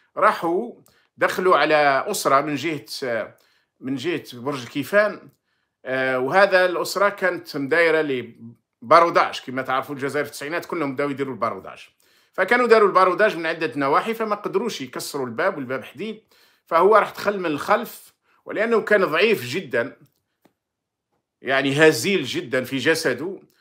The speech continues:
فقدر يمر ما بين لي بارو ودخل له فتح لهم الباب، لأن أهل البيت ما كانوش في الدار، كانوا فيها أطفال فقط، والأطفال خافوا فما فتحوش. فلما فتح الباب صحابه قالوا له: "آه، تقول هذا، تقول الجن هذا ناصر، تقول الجن"،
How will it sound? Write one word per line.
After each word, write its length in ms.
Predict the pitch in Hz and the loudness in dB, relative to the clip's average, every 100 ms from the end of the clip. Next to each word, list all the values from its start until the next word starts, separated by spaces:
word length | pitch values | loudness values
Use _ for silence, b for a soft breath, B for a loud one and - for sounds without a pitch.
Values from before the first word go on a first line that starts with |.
| _ _ | _ _
فقدر 720 | - 190 208 208 156 214 208 | 2 4 4 4 6 6 6
يمر 400 | 170 190 220 190 | 2 2 2 2
ما 140 | 175 | 0
بين 300 | 147 185 190 | 0 0 0
لي 120 | 160 | -4
بارو 400 | 127 123 117 196 190 | -2 0 0 -4 -6
ودخل 360 | 175 - 196 | -4 0 0
له 60 | 190 | 0
فتح 260 | - 180 | -4 -6
لهم 160 | 160 156 | -2 -2
الباب، 360 | 147 113 85 - | -2 -4 -8 -14
لأن 280 | - 127 143 | -10 -6 -2
أهل 480 | 143 135 139 139 139 | -2 -2 -4 -2 -2
البيت 340 | 117 175 170 | -2 -4 -2
ما 60 | 160 | -6
كانوش 300 | 165 170 165 | -6 -8 -8
في 80 | |
الدار، 320 | 113 95 80 - | -10 -12 -16 -12
كانوا 200 | 131 135 | -10 -8
فيها 220 | 131 131 | -6 -4
أطفال 340 | 131 - 143 98 | -4 -2 -2 -2
فقط، 440 | 131 - 87 _ _ | -8 -8 -14 _ _
والأطفال 580 | - 139 - 175 156 147 B B | -10 -8 -2 0 0 -6 B B
خافوا 380 | - 160 156 185 | 2 2 2 -2
فما 240 | 156 147 | -8 -6
فتحوش. 560 | 139 - - 87 - - b b | -6 -10 -18 -16 -16 -18 b b
فلما 380 | b 160 240 247 | b 0 4 4
فتح 600 | 160 - 196 185 - - _ _ _ _ _ _ | 2 4 2 2 -6 -20 _ _ _ _ _ _
الباب 540 | 117 113 151 156 131 123 _ _ _ | -10 0 4 4 2 -6 _ _ _
صحابه 340 | - 170 185 | -2 2 2
قالوا 300 | 185 175 165 | 4 2 2
له: 80 | 170 | 0
"آه، 340 | 165 165 156 143 | -4 0 0 0
تقول 320 | 117 139 143 | -2 -6 -2
هذا، 200 | 143 131 | -2 -4
تقول 260 | 113 131 | -6 -6
الجن 340 | 127 117 175 127 | -6 -4 -4 -2
هذا 260 | 123 120 | -4 -2
ناصر، 300 | 123 147 - | -2 -2 -4
تقول 220 | 95 101 123 | -12 -8 -8
الجن"، 360 | 104 143 104 | -4 -4 -4